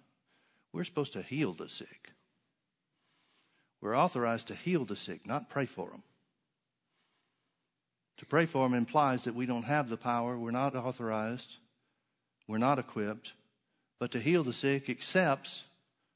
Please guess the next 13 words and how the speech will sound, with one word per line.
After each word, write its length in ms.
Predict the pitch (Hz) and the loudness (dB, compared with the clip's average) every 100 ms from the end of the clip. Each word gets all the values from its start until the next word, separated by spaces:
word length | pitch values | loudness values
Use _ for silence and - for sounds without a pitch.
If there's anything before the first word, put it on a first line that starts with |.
| _ | _
that 100 | - | -6
we 120 | 113 113 | -4 2
have 200 | 135 123 | 2 2
what 140 | 117 | -2
Jesus 340 | 113 135 107 | -2 -4 -4
said 200 | - 147 | -2 -2
we 140 | 113 101 | -2 -6
have, 320 | 104 104 113 - _ _ _ _ _ _ _ _ _ _ | -4 -4 -6 -12 _ _ _ _ _ _ _ _ _ _
and 120 | 104 | -8
we 60 | 104 | -6
simply 320 | - 123 117 | -4 -4 -4
use 240 | 104 107 - | -4 -6 -8
it. 180 | - | -16